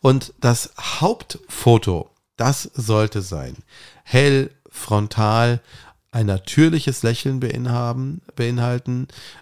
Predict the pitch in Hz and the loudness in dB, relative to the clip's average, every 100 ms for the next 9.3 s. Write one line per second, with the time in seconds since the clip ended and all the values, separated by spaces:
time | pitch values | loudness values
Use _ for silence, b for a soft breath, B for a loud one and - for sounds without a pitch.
0 | _ 113 - 117 156 - 156 139 - 120 | _ -4 -2 0 0 0 -4 -4 -4 -2
1 | 120 117 - 107 107 - - 98 101 98 | -2 -4 -2 0 0 -2 -6 -4 -4 -8
2 | - - - 95 92 98 95 127 202 135 | -14 -12 -6 -6 -6 -8 -2 0 0 -2
3 | 90 85 85 92 87 82 - - - - | -4 -4 -6 -6 -8 -10 -10 -14 -12 -10
4 | 147 - 101 - 107 113 110 98 107 - | -8 -8 -10 -6 -6 -6 -8 -10 -10 -4
5 | 107 113 110 110 B B B _ - 104 | -2 0 -2 -4 B B B _ -2 2
6 | 143 - 123 98 98 104 117 117 - 113 | 2 0 -4 0 2 2 2 0 0 0
7 | 110 110 107 107 117 120 110 107 107 - | 2 2 0 -2 -2 -2 -2 -2 -4 -2
8 | 131 143 123 107 104 92 87 101 92 85 | 0 0 -2 -2 0 0 -2 -4 -6 -6
9 | 92 135 | -6 -8